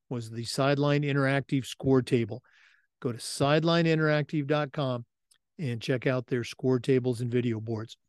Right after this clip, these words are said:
I want to thank Wall of Fame by Vital Signs.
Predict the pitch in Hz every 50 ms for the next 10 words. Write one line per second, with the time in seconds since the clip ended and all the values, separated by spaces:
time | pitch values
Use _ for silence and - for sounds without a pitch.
0 | _ _ _ _ _ _ _ _ _ _ _ _ _ _ - 156 151 135 170 165
1 | 135 120 131 135 143 156 170 180 165 - - 175 175 180 165 147 147 147 135 143
2 | 143 147 143 135 - - 151 143 151 143 123 117 - -